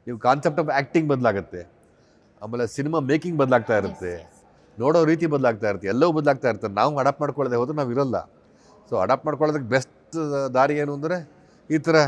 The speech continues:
Speaker 2: ಯಂಗ್ ಡೈರೆಕ್ಟರ್ಸ್.
Speaker 1: ಯಂಗ್ ಡೈರೆಕ್ಟರ್ಸ್ ಜೊತೆ ಕೆಲಸ ಮಾಡ್ಬೇಕು. So ನಮ್ಮಿಂದ ಕಲಿಯೋದು ಅವ್ರಿಗೇನು ಇಲ್ಲ, ನಾವು ಅವರಿಂದ ಕಲಿಬೇಕು.
Speaker 2: ಕಾಟೇರ ಚಿತ್ರದಲ್ಲಿ ನೀವು ಹೀರೋಯಿನ್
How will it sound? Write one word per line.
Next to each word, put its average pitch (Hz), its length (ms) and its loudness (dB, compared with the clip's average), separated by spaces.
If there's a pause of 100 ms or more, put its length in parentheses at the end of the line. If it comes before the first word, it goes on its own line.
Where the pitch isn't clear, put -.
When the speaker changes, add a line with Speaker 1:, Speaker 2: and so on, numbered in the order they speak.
(520)
Speaker 2:
ಯಂಗ್ 226 260 -12
ಡೈರೆಕ್ಟರ್ಸ್. 196 460 -8
Speaker 1:
ಯಂಗ್ 147 120 -4
ಡೈರೆಕ್ಟರ್ಸ್ 135 380 4
ಜೊತೆ 147 80 0
ಕೆಲಸ 135 240 -4
ಮಾಡ್ಬೇಕು. 98 520 -6
So 113 240 -6
ನಮ್ಮಿಂದ 139 360 -2
ಕಲಿಯೋದು 147 360 2
ಅವ್ರಿಗೇನು 127 360 0
ಇಲ್ಲ, 104 360 -4
ನಾವು 104 260 0
ಅವರಿಂದ 123 240 0
ಕಲಿಬೇಕು. 113 760 -8
Speaker 2:
ಕಾಟೇರ 330 360 2
ಚಿತ್ರದಲ್ಲಿ 277 560 -6
ನೀವು 262 260 -10
ಹೀರೋಯಿನ್ 254 520 -8